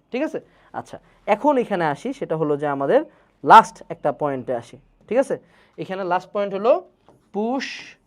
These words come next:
through it। আচ্ছা, যখনই আমরা কোনো একটা জীবের মোল্টিং নিয়ে কথা বলি বা যারা যখন খোলস বদলায়, দেখবা কাঁকড়া বা চিংড়ি খোলস বদলালে পাথরের তলায় বা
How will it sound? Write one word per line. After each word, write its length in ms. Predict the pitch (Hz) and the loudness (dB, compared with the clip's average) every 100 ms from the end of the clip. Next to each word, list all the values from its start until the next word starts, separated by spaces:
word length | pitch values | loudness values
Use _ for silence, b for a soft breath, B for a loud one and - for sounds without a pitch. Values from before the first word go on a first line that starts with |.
| _ _ _ _ - | _ _ _ _ -16
through 440 | 180 208 220 226 269 311 _ _ _ _ _ _ _ _ _ _ _ _ _ _ - _ 165 147 | -8 -4 -2 -4 -6 -10 _ _ _ _ _ _ _ _ _ _ _ _ _ _ -20 _ -8 -8
it। 140 | - - _ _ b b - | -10 -20 _ _ b b -10
আচ্ছা, 180 | 151 151 110 - B - 147 | -8 -8 -10 -12 B -8 -2
যখনই 360 | 185 247 277 277 | -2 -2 -4 -2
আমরা 140 | 240 247 233 | -2 -4 -4
কোনো 100 | 220 | -8
একটা 120 | 220 233 | -8 -8
জীবের 240 | 165 190 208 180 | -8 -6 -6 -6
মোল্টিং 260 | 180 190 202 | -8 -8 -10
নিয়ে 120 | 202 175 | -8 -8
কথা 140 | 170 165 | -8 -6
বলি 120 | 165 151 | -6 -6
বা 40 | 139 | -4
যারা 140 | 156 151 139 | -4 -4 -12
যখন 140 | 156 156 | -12 -10
খোলস 240 | 202 202 175 | -6 -6 -6
বদলায়, 220 | 139 131 | -8 -8
দেখবা 160 | 139 147 165 | -10 -10 -8
কাঁকড়া 280 | 160 160 156 | -8 -8 -8
বা 60 | 156 | -8
চিংড়ি 200 | 165 175 208 | -10 -12 -10
খোলস 180 | 175 165 165 | -10 -8 -8
বদলালে 300 | 165 175 269 B B B 170 | -10 -10 -10 B B B -6
পাথরের 380 | 165 165 175 175 | -6 -6 -10 -6
তলায় 240 | 175 180 | -6 -6
বা 60 | 180 | -6